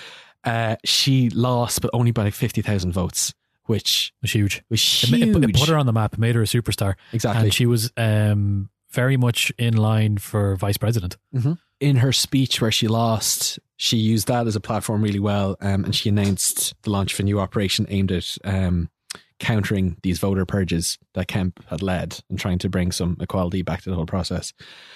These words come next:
Speaker 1: Um, flash forward to twenty twenty, and Stacey Abrams and her network of organizations had registered more than eight hundred thousand votes
Speaker 2: Huge.
Speaker 1: in, in Georgia alone, which is massive,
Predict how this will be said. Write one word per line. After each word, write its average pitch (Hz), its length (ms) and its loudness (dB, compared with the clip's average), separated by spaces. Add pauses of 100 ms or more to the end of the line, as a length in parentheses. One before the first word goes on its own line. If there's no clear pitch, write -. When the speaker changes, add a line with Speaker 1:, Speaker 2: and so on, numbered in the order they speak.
(320)
Speaker 1:
Um, 117 420 0
flash - 280 -2
forward 127 200 2
to 113 80 -2
twenty 123 240 0
twenty, 123 440 0 (380)
and 101 540 0 (200)
Stacey 113 340 -2
Abrams 98 420 0
and 98 400 0
her 107 160 -2
network 98 340 -2
of - 100 -8
organizations 98 600 -2
had 101 160 -4
registered 104 340 0
more 101 140 0
than 92 180 -6
eight 104 160 -4
hundred 101 300 -2
thousand 92 300 -2
votes 85 380 -6
Speaker 2:
Huge. 98 360 -2
Speaker 1:
in, 92 240 -2 (140)
in 90 340 -2
Georgia 87 320 -4
alone, 85 320 -6
which 123 160 0
is 127 80 4
massive, 143 480 0